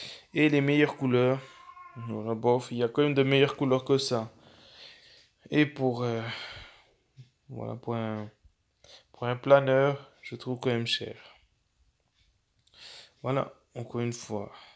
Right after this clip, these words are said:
la boutique du jour. On va tout de suite voir les défis d'aujourd'hui. Ramasser des bonus de munitions et vainquez des combattants avec la mitraillette.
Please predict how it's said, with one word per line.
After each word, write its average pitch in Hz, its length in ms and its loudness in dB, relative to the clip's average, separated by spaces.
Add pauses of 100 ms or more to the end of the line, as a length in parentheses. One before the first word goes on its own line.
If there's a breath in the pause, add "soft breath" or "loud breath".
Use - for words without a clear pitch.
(220 loud breath)
la 117 160 -2
boutique 147 380 -8
du 143 120 -8
jour. 190 320 -6 (4000 loud breath)
On 127 120 -6
va 123 260 -4
tout 135 180 -8
de 135 60 -12
suite - 220 -14
voir 113 340 -4
les 127 200 0
défis 131 580 -6 (160)
d'aujourd'hui. 117 580 -4 (840 loud breath)
Ramasser 151 500 0
des 117 140 0
bonus 131 340 0
de 117 120 -2
munitions 120 600 0 (1080 soft breath)
et 123 40 -4
vainquez 151 440 2
des 127 160 0
combattants 139 560 0
avec 120 260 2
la 113 100 0
mitraillette. 107 840 -6